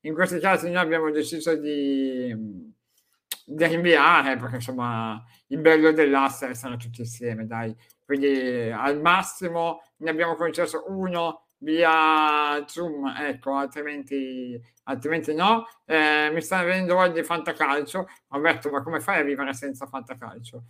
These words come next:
Senza, eh, fantacalcio non c'è il calcio, secondo me. È il bello di, di vivere la Serie A, di ritrovarsi a vedere magari quest'anno Venezia Salernitana e tifare come se fosse la finale di Champions della tua squadra. Quindi no, no, viva il fantacalcio,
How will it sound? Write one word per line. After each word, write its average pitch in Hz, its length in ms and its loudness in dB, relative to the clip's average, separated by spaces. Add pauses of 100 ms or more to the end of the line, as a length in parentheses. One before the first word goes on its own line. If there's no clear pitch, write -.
(220)
Senza, 170 680 4
eh, - 20 4
fantacalcio 180 640 2
non 143 140 -4
c'è 135 120 -4
il 127 100 -2
calcio, 131 440 -4
secondo 123 320 -8
me. 117 320 -10 (120)
È 139 100 0
il 151 180 2
bello 180 480 6
di, 156 320 2
di 156 100 -2
vivere 175 340 0
la 156 100 2
Serie 156 380 -2
A, 165 240 0 (320)
di 156 200 -2
ritrovarsi 160 640 0
a - 20 4
vedere 156 280 2
magari 156 360 -2
quest'anno 160 600 -4 (200)
Venezia 170 560 2
Salernitana 165 1000 0 (220)
e 143 140 -2
tifare 170 500 0
come 156 160 -4
se 151 100 -2
fosse 156 540 -2
la 143 140 -2
finale 156 420 0
di 151 140 -6
Champions 156 540 -4
della 143 180 0
tua 135 140 -6
squadra. 123 520 -8 (260)
Quindi 151 460 2
no, 160 140 0
no, 160 200 2
viva 190 280 -2
il - 60 0
fantacalcio, 117 680 -8